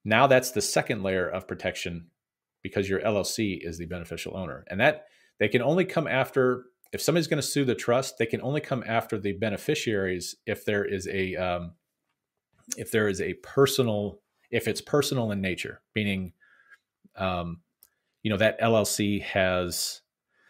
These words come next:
let's say that L L C has, uh, has committed fraud or something of that nature, right? They can come after, uh, they can definitely come after, they can still come after that L L C. Okay, so it doesn't protect you.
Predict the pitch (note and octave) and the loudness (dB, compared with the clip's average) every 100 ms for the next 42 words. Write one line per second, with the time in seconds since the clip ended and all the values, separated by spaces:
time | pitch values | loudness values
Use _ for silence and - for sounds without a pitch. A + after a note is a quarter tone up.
0 | _ B2+ - C#3+ A#2+ A2 A2 G#2+ - G#2+ | _ 4 8 8 8 6 4 2 2 0
1 | G#2 G2 F#2+ E2 F2+ F2 G#2 G2 - G#2 | 0 0 -2 -2 -4 -4 -4 -6 -6 -4
2 | F#2+ F2+ - F#2+ D#2+ - - _ _ _ | -4 -4 -2 0 0 -4 -14 _ _ _
3 | _ _ _ _ _ _ _ F#2+ - G2+ | _ _ _ _ _ _ _ -2 0 0
4 | G#2 F#2+ F2 F2 D#2+ D#2+ D2+ - - _ | 0 -2 0 0 0 -2 -6 -8 -12 _
5 | - F2+ F#2 - - - - - _ _ | -6 -2 -2 -4 -14 -20 -20 -20 _ _
6 | F2 G#2+ D3 C#3 D3 B2 C3+ - G2+ F#2+ | 2 2 2 2 4 6 4 4 2 2
7 | - _ _ _ _ _ _ _ _ G2+ | -4 _ _ _ _ _ _ _ _ -4
8 | F#2 G#2+ A#2+ A2 A2+ B2 - G#2+ G2+ - | 0 0 2 0 2 0 -2 -2 -2 -2
9 | G2 G#2 F2 - C#3 B2+ A#2 - G#2 F#2 | -2 -4 -4 -2 0 0 0 0 -2 0
10 | F2+ F2 D#2+ - C2+ - _ _ _ _ | -2 -2 -2 -4 -8 -12 _ _ _ _
11 | _ _ _ _ - F#2 F#2+ F2 F#2+ F2 | _ _ _ _ -10 -2 -2 0 0 2
12 | B2 B2+ - A#2 A#2+ - A2+ G#2+ G2+ | 2 2 0 0 0 0 0 0 0